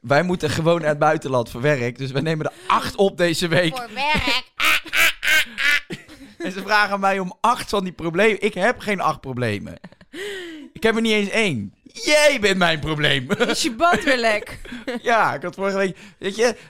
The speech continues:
Speaker 1: fietsers in Amsterdam. Dan kan je weer afbranden dat je het afgezaagd vindt. Het is een groot probleem. Het is een ziekte.
Speaker 2: Maar de fietsers in Amsterdam vinden dat weer van de automobilistjes.
Speaker 1: Ja, nou, oké. Hak de knoop door.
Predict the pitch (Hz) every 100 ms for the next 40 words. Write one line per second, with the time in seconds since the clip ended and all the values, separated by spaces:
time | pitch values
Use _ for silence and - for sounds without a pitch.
0 | _ - 254 240 208 208 180 175 151 120
1 | 92 95 _ - 143 - 190 180 175 190
2 | 135 147 151 143 131 147 151 - - -
3 | 202 170 156 139 139 127 131 113 95 -
4 | 127 131 131 - 110 98 110 98 98 98
5 | 104 92 113 - 80 87 - 208 208 294
6 | 247 226 214 214 247 254 170 175 185 190
7 | 233 220 240 269 262 330 - 269 - -
8 | 196 - 135 151 - _ 190 165 170 240
9 | - _ _ 202 240 - 175 220 220 127
10 | 95